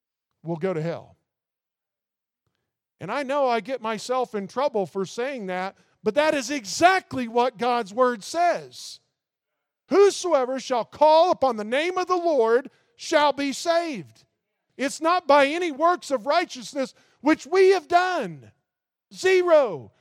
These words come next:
None of them. They do not get us to heaven. They are a product of what Jesus Christ has done in our lives. And then, yes, we do them out of love for him.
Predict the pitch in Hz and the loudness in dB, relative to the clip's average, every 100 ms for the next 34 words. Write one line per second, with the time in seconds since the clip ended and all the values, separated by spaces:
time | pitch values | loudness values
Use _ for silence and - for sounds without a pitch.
0 | _ 208 294 370 392 349 247 262 226 151 | _ -6 -2 0 0 -2 -2 -2 -2 -6
1 | 120 101 _ _ _ 311 392 381 339 349 | -16 -20 _ _ _ 0 2 2 0 0
2 | 220 240 359 339 311 - 294 294 339 339 | -2 -2 2 4 2 0 2 4 2 0
3 | 294 180 113 _ _ _ _ _ 302 359 | -6 -6 -16 _ _ _ _ _ 2 4
4 | 311 269 262 - 339 349 269 220 254 240 | 6 6 2 2 2 4 2 2 -2 4
5 | 285 269 180 349 359 254 220 - 349 311 | 4 4 0 -2 0 -4 -10 0 2 2
6 | - _ _ - 269 170 208 349 359 254 | -2 _ _ 0 0 2 6 6 6 2
7 | 240 233 277 349 330 240 170 240 269 330 | 2 4 4 4 2 2 0 -4 -4 -4
8 | 285 349 311 - _ - 294 349 302 381 | 0 2 2 0 _ 0 4 4 2 0
9 | 359 320 320 269 247 330 339 - 320 311 | 2 4 6 6 6 6 6 4 -2 0
10 | 349 381 294 | -2 -2 -4